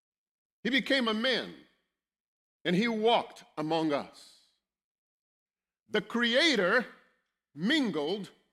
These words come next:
with his creation. It is a fantastic thought. It is a fantastic reality.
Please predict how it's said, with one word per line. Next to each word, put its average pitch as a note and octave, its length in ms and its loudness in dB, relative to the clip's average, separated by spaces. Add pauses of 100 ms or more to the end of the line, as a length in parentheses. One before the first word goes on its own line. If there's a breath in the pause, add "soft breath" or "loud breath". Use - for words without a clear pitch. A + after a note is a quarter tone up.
(240)
with E3+ 160 -2
his F#3 220 -2
creation. C#3 760 -4 (1300)
It G3+ 80 2
is B3+ 160 4
a A#3 80 4
fantastic A#3 680 -2
thought. - 500 -8 (560)
It G3 80 6
is A3 140 6
a A3+ 80 2
fantastic G#3+ 720 0
reality. G3 520 0